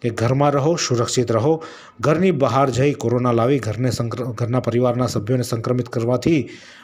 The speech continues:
બચો, તે માટે ખાસ નવસારી લાઈવ અપીલ કરી રહ્યું છે. સોશિયલ ડિસ્ટન્સિંગનું પાલન કરો, માસ્ક પહેરો, વારંવાર પોતાના હાથ ધોવો,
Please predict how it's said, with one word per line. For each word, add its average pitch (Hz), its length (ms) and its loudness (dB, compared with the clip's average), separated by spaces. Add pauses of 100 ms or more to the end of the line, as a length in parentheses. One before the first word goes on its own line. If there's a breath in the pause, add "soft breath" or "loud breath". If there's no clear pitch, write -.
બચો, 151 520 2 (320 loud breath)
તે 185 100 4
માટે 120 360 0
ખાસ 131 360 0
નવસારી 120 240 0
લાઈવ 117 200 2
અપીલ 113 280 -2
કરી 117 260 -2
રહ્યું 127 220 2
છે. 151 260 -2 (120)
સોશિયલ 120 280 -2
ડિસ્ટન્સિંગનું 120 580 -2
પાલન 123 280 0
કરો, 151 300 0 (320 loud breath)
માસ્ક 143 340 0
પહેરો, 151 400 2 (320 loud breath)
વારંવાર 123 520 2
પોતાના 120 380 -2
હાથ 151 380 0
ધોવો, 147 400 0